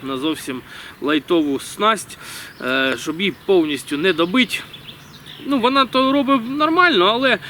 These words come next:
щоб її ще більше, ще дольше сохранить на такій лайтовій снастюхі, я думаю, вона ще проживе довго і довго.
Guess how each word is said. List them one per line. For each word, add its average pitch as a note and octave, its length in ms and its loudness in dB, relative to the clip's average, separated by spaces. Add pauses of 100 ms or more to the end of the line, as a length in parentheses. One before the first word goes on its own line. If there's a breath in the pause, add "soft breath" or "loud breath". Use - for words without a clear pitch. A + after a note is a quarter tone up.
(320 loud breath)
щоб F3+ 240 -2
її G#3 140 2
ще A3+ 180 2
більше, F#3+ 540 0
ще A#3 180 2
дольше D#3 520 4
сохранить F#3+ 640 0
на E3 100 4
такій D#3 420 4
лайтовій E3 540 4
снастюхі, G3 680 -2 (380 loud breath)
я D3+ 140 2
думаю, F3 320 2
вона E3 220 2
ще D#3 180 -4
проживе E3+ 460 0
довго D3+ 380 0
і C3 40 0
довго. G2+ 340 -12